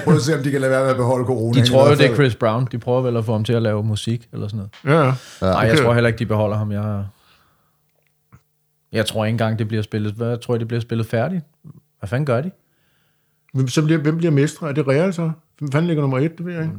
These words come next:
Speaker 2: Det ved jeg heller ikke, men de kan jo ikke bare, de, hvis de stopper dem, der kommer,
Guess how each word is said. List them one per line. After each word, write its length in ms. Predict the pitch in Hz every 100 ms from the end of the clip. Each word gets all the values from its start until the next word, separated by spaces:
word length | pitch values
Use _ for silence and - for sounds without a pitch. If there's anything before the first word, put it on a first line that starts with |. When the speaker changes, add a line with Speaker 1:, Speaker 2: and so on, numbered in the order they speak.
| 98 107
Speaker 2:
Det 160 | 107
ved 120 | 123 110
jeg 80 |
heller 180 | 123 135
ikke, 120 | 120
men 100 | 113
de 100 | 107
kan 100 | 104
jo 40 | 101
ikke 100 | 110
bare, 220 | 127 117 117
de, 160 | 110 104 -
hvis 120 | 113
de 100 | -
stopper 340 | - 110 123 107
dem, 100 | 139 - _ _
der 60 | -
kommer, 220 | 90